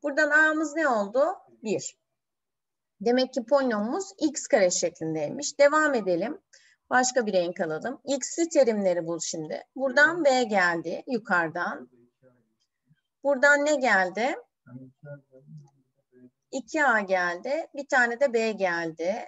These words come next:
Evet. Aşağıdan kime eşit olmalı? Dörde. X'ini yazmıyorsun. Dörde. Hı hı. A yerine bir yazarsak B'lerimiz de aslına bakarsan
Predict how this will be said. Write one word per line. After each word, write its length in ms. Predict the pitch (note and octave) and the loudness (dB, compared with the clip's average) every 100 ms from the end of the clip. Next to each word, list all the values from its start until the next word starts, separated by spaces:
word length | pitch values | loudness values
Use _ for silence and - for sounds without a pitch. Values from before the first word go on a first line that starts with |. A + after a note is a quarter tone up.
| - | -8
Evet. 420 | F#3+ E3+ A3+ E4 - | -6 -4 -6 -6 -2
Aşağıdan 680 | B3+ B3+ - C4+ C4 D4 D4+ | 0 2 2 2 2 2 0
kime 240 | D4+ C4+ | -4 -2
eşit 280 | A3+ A3 - | -2 -4 -4
olmalı? 480 | G3 F3 E3+ F3 C4 - _ _ _ _ _ _ _ F5+ _ _ _ _ _ _ _ _ _ _ _ _ _ _ _ _ _ _ _ _ B2+ B2 _ _ _ _ _ _ _ _ A#3 | -2 -2 -4 -2 -2 -2 _ _ _ _ _ _ _ _ _ _ _ _ _ _ _ _ _ _ _ _ _ _ _ _ _ _ _ _ -20 -20 _ _ _ _ _ _ _ _ -2
Dörde. 540 | G#3 G3 F3+ D#3 D3 - _ - | 4 6 4 -2 -6 -14 _ -10
X'ini 420 | A3 G#3+ - A#3 | -8 -6 -6 -2
yazmıyorsun. 720 | A#3+ G3+ F#3 F3+ D#3+ _ E3+ | -2 -2 -6 -12 -16 _ -4
Dörde. 320 | G3+ F3+ D#3 - - _ _ | 0 0 -2 -12 -20 _ _
Hı 60 | - | -14
hı. 300 | G3 G#3 B3 - _ _ _ _ _ - _ _ | -14 -14 -16 -20 _ _ _ _ _ -20 _ _
A 220 | - C#4 | 4 6
yerine 460 | D#4 D#4 D#4 D#4 C#4 | 6 4 2 0 0
bir 180 | D4+ D#4 | -2 4
yazarsak 920 | C#4+ B3 A3+ G3 G3+ C4 D#4 - - | 4 4 4 2 2 2 2 -2 2
B'lerimiz 600 | B3+ C#4 C4+ C#4 C4 G#3+ | 6 6 6 2 0 0
de 60 | A3+ | 2
aslına 380 | A#3+ - B3+ | 2 0 -2
bakarsan 800 | A#3+ A#3+ - G3 - G#3 A#3+ D4 | -2 -2 0 0 -2 -4 -4 -10